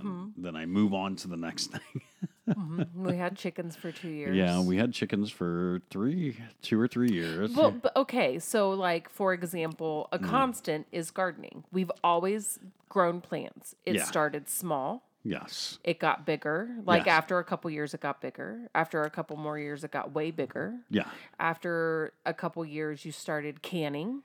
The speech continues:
Speaker 2: Yes.
Speaker 1: After a couple years, you started drying.
Speaker 2: Yeah, so,
Speaker 1: Now
Speaker 2: yeah.
Speaker 1: the new thing is s-, your own starters.
Speaker 2: Yeah, I am
Speaker 1: So, yeah, the
Speaker 2: starting
Speaker 1: constant
Speaker 2: plants.
Speaker 1: is
Speaker 2: Yeah.
Speaker 1: garden.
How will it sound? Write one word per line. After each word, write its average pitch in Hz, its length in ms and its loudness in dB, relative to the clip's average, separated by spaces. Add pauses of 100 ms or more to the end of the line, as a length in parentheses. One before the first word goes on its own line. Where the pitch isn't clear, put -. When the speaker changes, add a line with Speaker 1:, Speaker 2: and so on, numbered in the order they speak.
Speaker 2:
Yes. - 380 -2
Speaker 1:
After 156 400 4
a 151 80 0
couple 160 260 -6
years, 147 360 -6
you 160 80 -10
started 143 440 -6
drying. 156 840 0 (100)
Speaker 2:
Yeah, - 240 0 (100)
so, 180 300 0
Speaker 1:
Now 180 380 6
Speaker 2:
yeah. 175 40 6
Speaker 1:
the 185 140 4
new 196 280 6
thing 165 380 0
is 151 640 -2 (140)
s-, - 360 -4
your 170 280 4
own 151 220 2
starters. - 880 0
Speaker 2:
Yeah, - 260 6
I 180 140 2
am 185 140 2
Speaker 1:
So, 185 100 6
yeah, 214 240 6 (160)
the 202 80 4
Speaker 2:
starting - 380 6 (100)
Speaker 1:
constant - 80 -6 (260)
Speaker 2:
plants. - 60 -4
Speaker 1:
is 175 640 -2
Speaker 2:
Yeah. - 200 -2
Speaker 1:
garden. 156 680 0